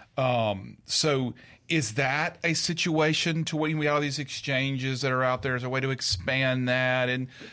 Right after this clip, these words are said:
you know, do some state and federal subsidies? I just think there's a lot of different ways that, um,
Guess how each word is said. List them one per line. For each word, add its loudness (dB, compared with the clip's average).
you -2
know, 0
do -4
some -4
state 0
and -12
federal -2
subsidies? -4
I 0
just -4
think -2
there's 2
a 4
lot 4
of 0
different -4
ways -2
that, -2
um, -2